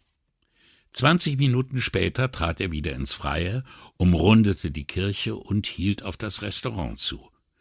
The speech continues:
Antonins Wegbeschreibung folgend, bog er linker Hand in die nächste Kalle ein, wo er gleich wieder links beim ersten Eingang die Namensschilder studierte. Und da stand es. Sambo,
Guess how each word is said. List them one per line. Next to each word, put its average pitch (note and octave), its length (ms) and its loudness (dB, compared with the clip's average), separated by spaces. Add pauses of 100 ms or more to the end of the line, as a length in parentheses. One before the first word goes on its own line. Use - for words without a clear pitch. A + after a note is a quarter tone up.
(400)
Antonins B2 760 6
Wegbeschreibung G2 920 2
folgend, G#2 720 -4 (320)
bog A2 260 8
er G2 140 2
linker A2+ 480 2
Hand A2+ 420 -4
in A#2 200 0
die A2+ 120 4
nächste G2+ 460 0
Kalle G2+ 380 2
ein, F#2 340 0 (300)
wo G#2+ 120 4
er G2 140 2
gleich G2 460 0
wieder F2 180 -4
links F#2+ 400 0
beim D#2+ 200 -4
ersten F#2+ 420 -4
Eingang D#2+ 520 -4
die G2 140 0
Namensschilder A#1+ 800 -2
studierte. A#1+ 640 -10 (800)
Und - 180 -6
da G2+ 100 2
stand F2+ 300 -4
es. - 280 -14 (420)
Sambo, E2 600 0